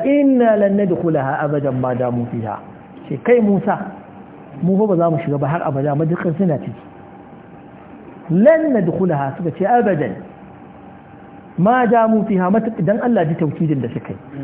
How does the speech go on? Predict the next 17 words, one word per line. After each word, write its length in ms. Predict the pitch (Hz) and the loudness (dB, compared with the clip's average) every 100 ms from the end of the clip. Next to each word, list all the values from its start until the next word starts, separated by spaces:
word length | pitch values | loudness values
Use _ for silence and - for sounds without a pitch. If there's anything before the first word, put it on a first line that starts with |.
| - | -4
yi. 200 | 262 294 | 0 2
"Inna 560 | 285 269 247 202 - - - - - - - - - - - - - - - - - - | 2 2 2 0 -2 -10 -16 -18 -18 -18 -16 -16 -18 -18 -20 -20 -20 -20 -20 -18 -18 -4
lan 440 | 180 220 294 294 277 | 2 4 4 4 4
nadkhulaha," 800 | 233 196 - 214 165 139 123 120 | 2 2 2 2 2 -2 -4 -2
mustaqbal. 640 | 165 - 226 220 160 135 - - - - - - - - - - - - - - - - - | -4 -2 -4 -2 -2 -2 -4 -12 -18 -18 -18 -16 -16 -18 -18 -20 -20 -18 -20 -20 -20 -18 -2
"Ma 420 | 185 233 320 311 277 | 4 6 6 6 4
da 260 | 277 277 294 339 | 4 4 4 4
abadan," 520 | 330 285 285 269 143 101 | 6 6 6 4 0 0
hudu 320 | 185 226 233 226 | 0 2 0 2
na 100 | 233 | 2
uku, 340 | 269 - 160 - - - 180 | 0 -2 -8 -12 -18 -8 0
"ma 320 | 214 254 240 | 4 4 4
damu 440 | 233 233 220 220 | 4 4 4 2
fiha," 320 | 220 208 175 175 | 2 0 0 0
matuƙar 400 | 220 - 160 247 196 | 0 0 -2 -2 2
suna 200 | 226 143 | 2 2
ciki. 200 | - 120 | -2 -10